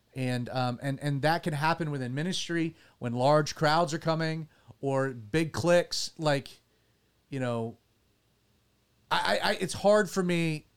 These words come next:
it's hard for me to even wrap my brain around what kind of an impact it would make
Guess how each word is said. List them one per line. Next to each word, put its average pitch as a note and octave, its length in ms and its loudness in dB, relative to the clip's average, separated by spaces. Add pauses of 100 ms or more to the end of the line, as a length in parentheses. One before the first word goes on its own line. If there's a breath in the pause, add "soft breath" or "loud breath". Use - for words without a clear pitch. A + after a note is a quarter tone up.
(120)
it's D3+ 140 -8
hard F3 220 4
for E3+ 100 -6
me D#3+ 140 0
to D3+ 80 -2
even C#3 240 -2
wrap C#3 200 0
my C3 100 0
brain B2+ 320 -2
around A2+ 500 -2 (440 soft breath)
what C3 140 -6
kind D3 160 0
of B2+ 80 -2
an B2+ 80 -6
impact C#3 480 0
it B2 80 -6
would A2+ 100 -8
make A#2 420 -4